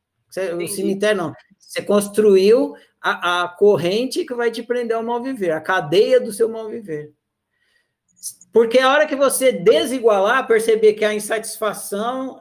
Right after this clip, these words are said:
Speaker 1: é essa coisa andulante, né? É o Sísifo levando a pedra e voltando o tempo todo,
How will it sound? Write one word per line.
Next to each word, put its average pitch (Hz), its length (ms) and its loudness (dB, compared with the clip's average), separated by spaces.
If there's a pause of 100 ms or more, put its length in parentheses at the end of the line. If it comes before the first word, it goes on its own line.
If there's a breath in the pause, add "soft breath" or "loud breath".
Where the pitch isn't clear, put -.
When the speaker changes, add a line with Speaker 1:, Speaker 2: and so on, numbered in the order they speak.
(120)
Speaker 1:
é 175 80 -8
essa 196 280 -6
coisa 208 320 2
andulante, 202 600 0
né? 214 220 -4
É 196 80 0
o 175 120 -2
Sísifo - 560 -6
levando 190 360 -2
a 185 60 -6
pedra 185 260 -6
e 170 60 -12
voltando 180 420 -6
o 202 40 -16
tempo 202 280 -8
todo, 254 520 0